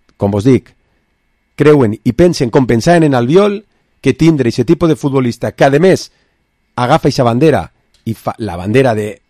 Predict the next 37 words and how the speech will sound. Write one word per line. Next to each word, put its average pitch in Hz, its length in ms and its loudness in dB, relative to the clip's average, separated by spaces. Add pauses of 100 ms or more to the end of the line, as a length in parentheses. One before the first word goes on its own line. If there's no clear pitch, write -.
(220)
diguem, 120 440 0 (440)
ser 143 300 0
el 123 140 -2
tio 147 260 2
que 127 160 -2
fica - 560 -4
terreno 139 480 -2
i 120 60 -4
que 127 80 -4
a 117 40 -6
tot 139 160 -4
el 135 80 0
món 135 320 0
més 127 200 -4
o 131 80 -2
menys 131 160 -2
li 123 80 -4
diga, 127 240 -2 (180)
«Ojo, 123 400 -4 (220)
a 120 100 0
on 131 80 2
estem 127 260 0
i 117 80 2
lo 117 80 0
que 127 80 -2
som», 214 300 0 (540)
la 110 180 -2
pot 123 160 0
fer 110 180 -4
de, 107 240 -8
bé 123 220 -2
Denis 104 240 -4
Suárez. 71 320 -14 (1500)
I 135 140 2
poc 147 160 2
més. 165 240 0 (1300)
Rubio, 110 420 0